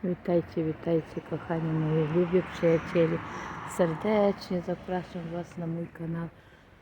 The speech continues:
A S M R z Marią, kochaniutkie moje, zapraszam was. No, u mnie wszystko dobrze. Wróciłam przed chwilką ze sklepu, dwa chlebka wzięła. Trafiłam na promocyjny chleb z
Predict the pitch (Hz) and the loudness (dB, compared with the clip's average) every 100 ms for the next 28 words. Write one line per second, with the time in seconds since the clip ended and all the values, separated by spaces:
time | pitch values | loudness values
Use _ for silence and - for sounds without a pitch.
0 | - 240 220 208 - 208 196 - - 196 | -14 -8 -8 -8 -8 -8 -8 -10 -4 -2
1 | 202 214 202 180 185 180 175 175 160 160 | -2 -2 0 -2 -2 -2 2 0 0 0
2 | 160 - - 160 165 156 - 160 160 156 | 0 0 -2 -2 -2 -2 0 2 4 4
3 | 151 156 147 170 185 - 165 160 160 - | 2 0 -2 -2 -2 -2 -4 -4 -6 -8
4 | - - - - - - - - - - | -12 -12 -12 -12 -12 -12 -12 -14 -14 -2
5 | - 294 254 - 240 233 220 - 233 - | 6 10 10 10 10 12 10 6 4 4
6 | 220 190 214 202 - 180 165 180 - 185 | 4 6 6 8 6 4 4 2 8 8
7 | 180 170 170 - 190 180 180 165 - - | 8 6 0 6 6 8 4 0 -2 -12
8 | - - 180 - - 196 196 175 170 180 | -12 -6 -2 -2 4 4 6 4 6 4
9 | - 196 185 - 170 165 180 175 165 - | 6 4 6 6 6 10 10 10 6 -2
10 | - - - - 185 180 214 196 190 185 | -10 -10 -10 4 6 8 10 12 10 8
11 | 180 170 - - 180 180 170 - 196 175 | 6 2 0 6 8 8 6 6 6 6
12 | - 185 185 170 170 | 4 6 6 6 0